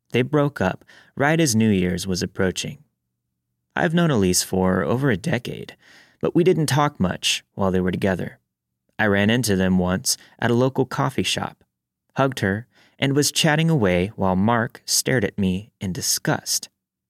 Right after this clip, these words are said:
as if Elise wasn't allowed to talk to her friends. At the time, I thought nothing of it, assuming that he was just antisocial. I had no idea that he would go on to ruin an entire year of my life.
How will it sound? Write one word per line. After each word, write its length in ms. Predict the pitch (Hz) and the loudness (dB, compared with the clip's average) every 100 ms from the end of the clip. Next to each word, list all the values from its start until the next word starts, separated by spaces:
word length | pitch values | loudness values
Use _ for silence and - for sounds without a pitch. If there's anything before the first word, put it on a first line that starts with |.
| _ | _
as 120 | 123 135 | -2 0
if 180 | 175 - - - - _ | -2 -8 -20 -20 -20 _
Elise 320 | - 135 160 - | 0 2 2 2
wasn't 260 | 147 151 | 0 0
allowed 280 | 113 131 139 | 0 0 0
to 80 | - | -2
talk 360 | - - 147 | -4 -4 -4
to 100 | - | -4
her 160 | - 92 | -2 -2
friends. 600 | - 131 - - - - _ _ _ _ _ _ _ _ _ | -2 -2 -2 -4 -4 -4 _ _ _ _ _ _ _ _ _
At 100 | 120 | -4
the 60 | 107 | -2
time, 300 | 98 107 107 | 0 0 0
I 40 | |
thought 280 | 117 127 - | 0 -2 -2
nothing 280 | 131 - 135 | -4 -2 -2
of 200 | - 139 | -2 -4
it, 180 | - - _ _ - | -6 -16 _ _ -4
assuming 460 | 110 - 156 151 110 | 0 2 4 4 2
that 160 | 107 | 0
he 160 | 117 139 | -2 -2
was 200 | 139 135 | -2 -2
just 280 | - 107 - | -2 -4 -4
antisocial. 880 | 107 101 95 92 - 110 104 - - _ _ - - - | -4 -2 -2 -2 0 0 0 -4 -8 _ _ -20 -16 -4
I 120 | 107 | 0
had 180 | 101 92 | 2 4
no 260 | 101 113 | 4 4
idea 480 | 127 123 107 113 92 | 2 0 2 2 2
that 160 | 85 - | 0 -2
he 120 | 101 | 0
would 160 | 92 | 0
go 220 | - 120 107 | 0 2 2
on 280 | 90 90 - - - - | 0 -4 -10 -18 -20 -6
to 120 | - | 0
ruin 440 | 101 113 127 131 135 | 2 2 2 -2 -4
an 140 | 104 | -2
entire 560 | 98 92 - 123 123 117 | 0 -2 -4 -2 0 0
year 480 | 95 98 85 - - _ - | 0 0 0 -4 -14 _ -12
of 120 | 92 | -4
my 180 | 92 87 | -2 0
life. 420 | 92 90 - - | 0 -2 -6 -20